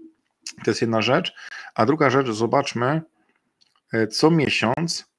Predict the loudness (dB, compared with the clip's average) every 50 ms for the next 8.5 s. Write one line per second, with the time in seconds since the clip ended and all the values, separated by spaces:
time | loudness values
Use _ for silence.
0 | _ _ _ -2 -2 0 0 0 -2 -2 -4 -4 -4 -6 -4 -2 -2 -2 -2 -4
1 | -6 -8 -12 -14 _ _ _ _ _ _ _ _ _ -10 -10 -6 -6 -6 -8 -8
2 | -4 _ 2 2 4 4 0 -2 -4 -6 -12 -18 -16 -8 -6 -4 -2 0 -2 -2
3 | -4 -8 -8 -8 -6 -4 -4 -4 -2 -2 -2 -2 -4 -6 _ _ _ _ _ _
4 | _ _ _ -16 -6 -4 -4 -2 -2 -4 -6 -6 -4 -4 -4 -4 -4 -6 -8 -4
5 | -4 -2 -2 0 -2 -2 -2 -4 -4 -4 -6 -6 -6 -8 -8 -8 -8 -6 -4 -4
6 | -4 -6 -8 -12 -14 -6 -4 -4 -4 -4 -6 -8 -10 -10 -10 -10 -10 -10 -10 -10
7 | -10 -8 -8 -8 -6 -6 -6 -6 -4 -2 -2 -2 -2 -4 -6 -12 -20 -20 -20 -20
8 | _ _ _ 2 2 2 2 0 -4 _